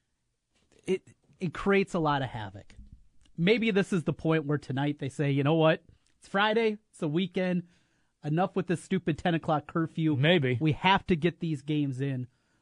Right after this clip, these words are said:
Speaker 1: Let's do it." Because I, I'm sure, A, they wanna get their championship game in,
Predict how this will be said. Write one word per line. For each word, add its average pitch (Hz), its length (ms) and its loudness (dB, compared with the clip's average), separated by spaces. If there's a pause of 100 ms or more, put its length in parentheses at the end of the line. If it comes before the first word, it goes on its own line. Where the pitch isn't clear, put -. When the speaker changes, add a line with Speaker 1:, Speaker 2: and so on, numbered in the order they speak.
(160)
Speaker 1:
Let's 139 240 -2
do 139 160 2
it." 127 80 -2
Because 185 340 0
I, - 60 -14 (500)
I'm 208 120 4
sure, 254 500 4
A, 208 220 0
they 170 120 -2
wanna 170 220 0
get 160 200 -4
their 151 320 2 (420)
championship 185 560 2
game 156 260 0
in, 147 240 -4